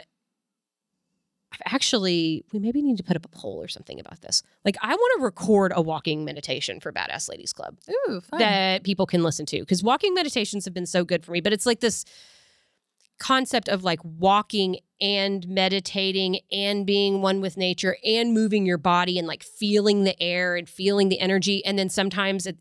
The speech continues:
Speaker 1: like, mid meditation, you just stop
Speaker 2: Mm-hmm.
Speaker 1: and you can feel your heart beating and you can feel the energy and you do drop in deeper and deeper. And then you come back out of it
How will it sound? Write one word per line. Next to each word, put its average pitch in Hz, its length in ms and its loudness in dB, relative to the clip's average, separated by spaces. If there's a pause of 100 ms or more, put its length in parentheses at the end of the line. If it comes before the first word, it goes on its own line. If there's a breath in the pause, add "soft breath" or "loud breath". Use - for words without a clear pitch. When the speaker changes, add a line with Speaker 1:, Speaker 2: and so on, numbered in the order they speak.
Speaker 1:
like, 175 180 0
mid 175 200 2
meditation, 175 500 0
you 165 120 -2
just - 160 -4
stop 147 400 -4 (600)
Speaker 2:
Mm-hmm. 180 240 -4 (300)
Speaker 1:
and 185 140 -2
you 170 60 0
can 160 180 -2
feel 165 640 2 (540)
your 156 120 0
heart - 260 -2
beating 143 320 -6
and 147 100 0
you 156 60 0
can 165 120 2
feel 196 520 2
the 190 120 -2
energy 175 600 0
and 180 120 -4
you 175 120 -4
do 190 260 0
drop 170 340 -2
in 165 180 -2
deeper 165 360 -4
and 160 140 -4
deeper. 160 500 -6 (680)
And 180 120 0
then 175 120 0
you 160 100 -4
come 165 160 -2
back 151 200 -4
out 165 140 2
of 175 120 0
it 190 180 2